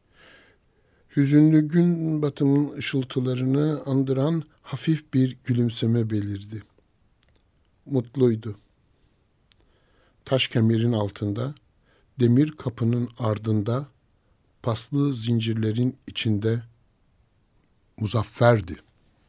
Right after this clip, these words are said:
Bize ayrılan zaman tükenmek üzere. Bugün öyküyü burada keselim. Bin dokuz yüz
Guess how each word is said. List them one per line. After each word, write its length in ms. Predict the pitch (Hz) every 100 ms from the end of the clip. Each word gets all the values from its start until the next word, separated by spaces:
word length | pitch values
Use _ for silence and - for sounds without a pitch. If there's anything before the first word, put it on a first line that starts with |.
| _ _ _ _ _ _ _ _ _ _ _ _ _ _ _ _ _ _ _ _ _ _ _ _ _ _ _ -
Bize 340 | 143 143 190
ayrılan 540 | 180 127 131 143 165
zaman 440 | 147 123 117 160 190 _ _ _ _ _ _ _ _ - _ _ _
tükenmek 580 | - - 151 139 127 123
üzere. 300 | 98 95 - - _ _ _ _ _ _ _ _ _ _ _ _ _ _ _ _ _ -
Bugün 380 | 147 135 143 - _ _ _ _ _ 147
öyküyü 480 | 147 - 156 151
burada 540 | 160 139 107 131 143 - _ _ _ -
keselim. 500 | - 135 - 107 90 - _ _ _ - - _ _ _ _ _ _ _ _
Bin 180 | 147 175
dokuz 340 | 208 - 277 240
yüz 180 | 175